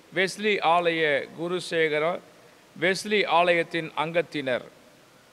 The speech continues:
திரு பி கஜபதி என்கின்ற தேவதாஸ், திருமதி முத்துலட்சுமி என்கின்ற சர்க்குணம், அவர்களின் மகன் செல்வன் ஜி கிஷோர்குமார் அவர்களும், சென்னை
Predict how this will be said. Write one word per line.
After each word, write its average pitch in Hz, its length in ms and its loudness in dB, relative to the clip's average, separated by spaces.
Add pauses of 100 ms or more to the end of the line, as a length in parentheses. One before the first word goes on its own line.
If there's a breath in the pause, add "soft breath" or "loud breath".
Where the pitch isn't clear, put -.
(880)
திரு 196 280 0
பி 214 140 -2 (140)
கஜபதி 185 520 2 (200)
என்கின்ற 170 360 -4 (340)
தேவதாஸ், 170 680 2 (880)
திருமதி 190 440 0 (220)
முத்துலட்சுமி 185 680 -2 (220)
என்கின்ற 170 320 -4 (260)
சர்க்குணம், 160 540 0 (800)
அவர்களின் 170 580 2 (240)
மகன் 165 360 2 (880)
செல்வன் 180 580 2 (240)
ஜி 202 120 0 (180)
கிஷோர்குமார் 170 920 0 (440)
அவர்களும், 165 420 2 (800)
சென்னை 202 360 2